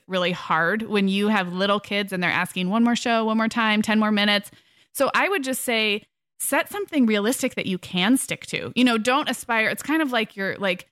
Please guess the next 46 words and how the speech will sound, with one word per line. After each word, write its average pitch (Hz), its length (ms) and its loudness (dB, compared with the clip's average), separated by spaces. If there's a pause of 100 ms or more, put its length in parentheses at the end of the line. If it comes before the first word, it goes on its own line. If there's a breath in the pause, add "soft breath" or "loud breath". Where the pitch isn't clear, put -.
(300)
aspiring 190 560 0
to 208 120 -4
cook - 280 -6
a 180 40 0
wholesome, 180 480 -4
like, 151 320 -2
beautiful 180 360 -2
dinner 175 280 0
every 190 220 0
night 196 280 0
and 190 120 0
then 175 140 -2
feeling 180 280 -2
bad 175 420 -2
when 185 160 -4
you 175 100 -4
can't 180 340 -2
achieve 175 340 -8
it. 269 280 0
Like, 196 240 0 (320)
set - 280 0
realistic, 202 840 -2 (160)
set 277 220 0
realistic 240 760 0
boundaries 190 540 -2
for 190 160 -8
screens 185 440 -6
for - 120 -12
yourself 180 400 -2
and 180 100 -2
your 175 100 -2
kids 294 280 -2
so 247 80 2
you 254 100 4
can 247 160 4
feel 240 160 0
really 202 260 0
good 185 140 0
about 170 220 -2
sticking 165 340 -6
to 170 100 -8
them. - 300 -6
And 220 160 4
then, 226 260 0
and 226 220 2
then, 226 480 -2